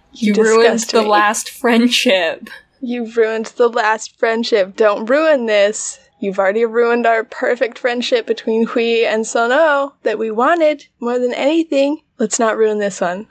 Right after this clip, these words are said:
Speaker 1: okay?
Speaker 2: Let's not ruin this one. So, a couple things. Cheeto dies, we turn off the show.
Speaker 1: Mm-hmm.
Speaker 2: Gil is in love with Hui Jie, we turn off the show. <laughs>
Speaker 1: Turn it off, never to come back.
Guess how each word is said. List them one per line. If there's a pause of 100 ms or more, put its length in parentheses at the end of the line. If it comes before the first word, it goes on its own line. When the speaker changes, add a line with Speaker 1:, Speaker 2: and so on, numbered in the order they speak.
Speaker 1:
okay?
Speaker 2:
Let's
not
ruin
this
one.
So,
a
couple
things.
Cheeto
dies,
we
turn
off
the
show. (300)
Speaker 1:
Mm-hmm.
Speaker 2:
Gil
is
in
love (200)
with (260)
Hui
Jie,
we
turn
off
the
show. (280)
<laughs>
Speaker 1:
Turn
it
off,
never
to
come
back.